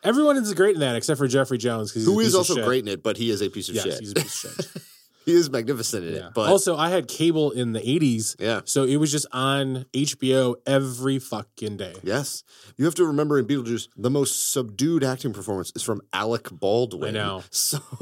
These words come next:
Speaker 2: that's some next level shit when everyone is out acting you and you're Alec Baldwin.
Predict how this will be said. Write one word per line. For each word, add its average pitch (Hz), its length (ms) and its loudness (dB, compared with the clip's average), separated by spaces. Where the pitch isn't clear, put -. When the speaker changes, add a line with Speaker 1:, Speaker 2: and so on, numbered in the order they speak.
Speaker 2:
that's - 420 -2
some 117 200 -6
next 117 220 -4
level 120 180 -2
shit - 400 -4
when 113 140 2
everyone 123 360 2
is 98 180 -4
out 120 220 -2
acting 113 320 -6
you 87 160 -4
and 104 160 -6
you're 117 160 2
Alec 98 240 -6
Baldwin. 92 400 -2